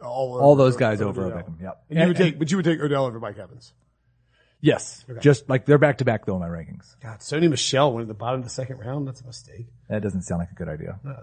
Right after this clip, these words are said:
Speaker 1: there's some drunk people in this draft. Um, all right. Anything else stand out to you from this, uh, from this chart? It's the opportunity index, by the way. You can Google that and, uh, and check it out. It look, does look like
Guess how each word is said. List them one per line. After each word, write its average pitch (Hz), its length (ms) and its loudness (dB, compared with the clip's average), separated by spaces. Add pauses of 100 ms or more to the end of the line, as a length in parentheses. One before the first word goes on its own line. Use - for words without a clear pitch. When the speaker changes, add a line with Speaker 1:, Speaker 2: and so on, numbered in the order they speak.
Speaker 1:
there's 135 180 -12
some - 160 -20
drunk 127 300 -14
people 123 220 -8
in 104 80 -20
this 113 120 -18
draft. 87 340 -18 (320)
Um, 139 500 4 (1400)
all 147 80 0
right. - 100 -2
Anything 180 260 6
else 170 220 4
stand 156 280 4
out 147 160 4
to 147 60 2
you 131 100 2
from 127 140 -2
this, 123 240 -2
uh, 123 180 0
from 117 140 -6
this 117 120 -4
chart? 135 320 -4
It's 90 120 -18
the 135 120 -14
opportunity 139 760 -2
index, 127 360 -6
by 104 140 -12
the 98 60 -14
way. 98 80 -16
You 107 100 -12
can 135 140 -6
Google 160 280 6
that 135 340 4 (320)
and, 120 220 -6
uh, 117 180 -4
and 117 120 -4
check 127 140 -4
it 120 80 -4
out. 120 260 -2
It 117 80 -10
look, 135 160 -6
does 151 180 0
look 175 140 -2
like 120 160 -4